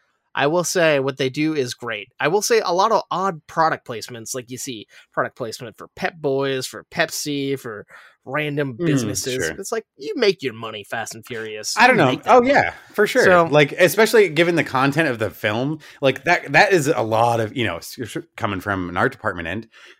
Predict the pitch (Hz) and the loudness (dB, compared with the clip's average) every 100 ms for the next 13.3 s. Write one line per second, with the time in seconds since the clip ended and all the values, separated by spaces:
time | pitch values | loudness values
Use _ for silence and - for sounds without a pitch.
0 | _ 165 - - 127 147 80 143 127 104 | _ -4 -4 -6 -8 -8 -2 2 2 0
1 | - 143 131 90 104 101 123 139 - 127 | 0 0 0 -2 -4 -4 -2 -2 0 -2
2 | 98 123 147 123 - 113 147 147 - 95 | -2 -2 -2 -2 0 2 2 0 -8 -6
3 | 107 131 - 120 113 123 120 - 98 117 | -2 -4 0 0 2 0 -2 -4 -6 0
4 | 139 - 117 107 104 107 160 147 165 165 | 0 2 0 2 2 0 -4 -6 -8 -4
5 | 196 196 196 175 175 156 226 226 165 - | 2 2 2 2 4 6 6 6 2 -2
6 | 127 147 151 208 226 123 151 143 92 110 | 0 0 0 -2 0 0 2 2 2 0
7 | 90 82 104 _ _ _ 131 147 147 160 | 0 -4 -8 _ _ _ -2 0 2 2
8 | 151 101 113 131 - 190 151 180 - 170 | 2 -2 -6 -6 2 4 4 2 4 6
9 | 185 165 - 147 131 139 151 117 110 110 | 6 4 2 2 4 4 2 0 -2 0
10 | 120 131 139 139 135 139 131 127 - - | 0 2 2 0 0 2 4 2 -2 -20
11 | _ 127 117 156 143 147 147 131 117 127 | _ -6 0 2 2 2 2 0 -4 -4
12 | 139 139 139 - 123 120 117 110 107 123 | -2 0 -2 2 4 4 2 -2 -4 -2
13 | 117 110 101 | -2 -4 -6